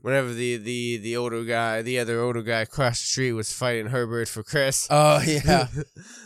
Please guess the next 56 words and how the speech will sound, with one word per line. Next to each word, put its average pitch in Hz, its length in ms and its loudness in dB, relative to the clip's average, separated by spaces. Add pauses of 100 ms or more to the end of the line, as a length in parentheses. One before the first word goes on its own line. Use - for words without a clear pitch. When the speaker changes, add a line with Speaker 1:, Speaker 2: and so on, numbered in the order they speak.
(200)
Speaker 1:
Um, 135 500 4
Speaker 2:
I'll 269 160 4
ch-, - 140 -2
I'll 175 180 6
check - 300 -4
it 95 80 -10
out. 98 240 -8
I'll, 143 280 0
Speaker 1:
Yeah. 117 200 0
Speaker 2:
I'll 143 100 2
get 123 260 0
to 120 180 2
it 107 80 0
eventually 98 480 -6
here. 101 340 -2
Uh, 95 180 0 (260)
Speaker 1:
So - 140 -2
you 165 200 2
said 151 260 -2
you, 143 220 -2
uh, 110 220 -2 (160)
you 143 160 -4
finished 143 480 -2
Shawshank, 151 440 0
or 120 40 -2
you 113 160 -4
almost 110 300 -8
done 113 160 -4
with 113 60 -2
Speaker 2:
I'm 139 80 2
at 143 120 2
the 110 60 0
Speaker 1:
Shawshank? 117 80 4
Speaker 2:
end 110 160 0
of 90 80 -6
it. 90 180 -6 (560)
I 113 100 -6
started 143 300 2
reading 123 260 2
today. 110 400 0
It's 87 240 -8
a 123 40 -10
fast 160 320 2
read, 117 300 -2
even 110 180 -4
though 113 80 -2
it's 107 120 -4
a 98 60 -8
pretty 117 200 -2
long 104 320 0
story. 104 540 -2 (200)
Speaker 1:
It's, 175 260 -4
it's 143 300 -2
good 135 300 -4
though, 107 240 -6
right? 120 320 -4